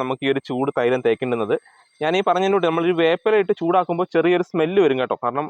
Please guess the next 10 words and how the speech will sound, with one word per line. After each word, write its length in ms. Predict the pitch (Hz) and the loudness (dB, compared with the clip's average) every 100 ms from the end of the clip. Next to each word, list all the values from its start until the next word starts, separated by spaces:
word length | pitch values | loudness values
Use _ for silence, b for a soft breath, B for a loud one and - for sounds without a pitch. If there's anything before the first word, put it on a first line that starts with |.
| - | 0
അത് 120 | 139 160 _ b b - | 2 0 _ b b -6
നമുക്ക് 180 | 147 175 _ 151 | -4 -4 _ 0
കുഴപ്പമൊന്നുമില്ല, 560 | 147 - 220 220 180 160 | 0 4 2 4 2 2
എന്നാലും 240 | 156 175 165 | 2 0 0
നമുക്കൊരു 380 | 156 175 170 190 - | -2 0 0 0 0
ചെറിയൊരു 400 | 160 160 185 175 151 | 0 2 2 2 0
ബുദ്ധിമുട്ടുണ്ടാക്കുന്ന 580 | 147 175 165 156 160 | 0 0 0 -2 -2
ഒരു 80 | 147 | -6
സ്മെല്ലൊക്കെ 360 | 156 135 139 156 | -4 -4 -2 0
വരും. 180 | 117 131 | 0 0